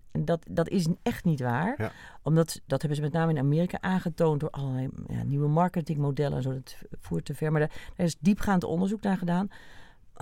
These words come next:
Speaker 1: Nou ja, want, want, eh, o-, ook, eh, ik mag gehandicapten, moet je niet meer zeggen.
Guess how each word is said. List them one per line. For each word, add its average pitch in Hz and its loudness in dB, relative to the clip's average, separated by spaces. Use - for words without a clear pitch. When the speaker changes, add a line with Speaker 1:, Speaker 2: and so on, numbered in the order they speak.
Speaker 1:
Nou 131 2
ja, 110 0
want, 120 0
want, 127 0
eh, 123 2
o-, 127 -4
ook, 120 -4
eh, 123 -4
ik 123 -10
mag 131 -6
gehandicapten, 143 -6
moet 135 -6
je 139 -8
niet 131 -4
meer 123 -6
zeggen. 160 -6